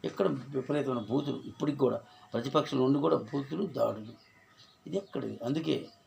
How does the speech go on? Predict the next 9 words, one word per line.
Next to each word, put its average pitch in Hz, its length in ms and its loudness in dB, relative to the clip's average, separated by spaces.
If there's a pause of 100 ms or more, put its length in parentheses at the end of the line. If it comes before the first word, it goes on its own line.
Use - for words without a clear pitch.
(1120)
ఏదైనా 135 1000 6 (1800)
ప్రభుత్వాలు 135 920 4
మారుతుండొచ్చు, 135 1080 0 (480)
కానీ 147 400 2 (340)
ప్రజలు 113 340 0
ముఖ్యం, 135 480 -4 (480)
ప్రజల 131 440 2 (760)
బాగోగులు 135 640 6
ముఖ్యం, 131 440 -2